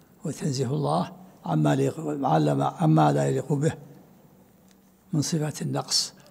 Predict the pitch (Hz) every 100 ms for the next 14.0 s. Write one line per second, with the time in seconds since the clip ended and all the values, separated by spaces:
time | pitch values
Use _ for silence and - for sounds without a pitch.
0 | - 143 135 120 120 127 131 127 147 131
1 | 123 - 165 156 - - - - - 190
2 | 131 139 110 - - - - - - -
3 | _ _ - - - - - - _ _
4 | _ - - - 135 - 185 135 151 165
5 | 127 - 135 151 127 143 156 147 - 208
6 | 208 - - - - 180 143 - 151 147
7 | 127 135 143 135 - 143 135 131 127 123
8 | - - - - - - 131 143 131 127
9 | 147 - 156 127 139 127 - 131 127 123
10 | 120 - 131 151 143 - - - - -
11 | - - - - - - _ _ _ -
12 | 175 156 143 117 156 143 151 135 143 139
13 | 165 175 147 - 196 - 208 170 127 156